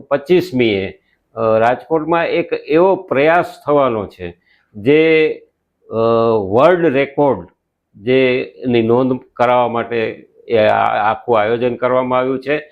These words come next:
અને એ ધનંજયભાઈ ઉપાધ્યાય, જે ખુદ સારા સિંગર છે અને એ બાર કલાક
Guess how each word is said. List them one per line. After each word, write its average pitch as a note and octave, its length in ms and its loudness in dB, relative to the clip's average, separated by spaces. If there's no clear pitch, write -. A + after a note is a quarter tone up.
અને B2 400 -2
એ C#3 480 2
ધનંજયભાઈ D3 960 2
ઉપાધ્યાય, A#2+ 880 -2
જે C3+ 400 -2
ખુદ C#3+ 240 0
સારા B2 500 0
સિંગર B2 460 0
છે C#3+ 240 -4
અને B2+ 680 0
એ C#3+ 340 2
બાર D3 380 4
કલાક E3 460 0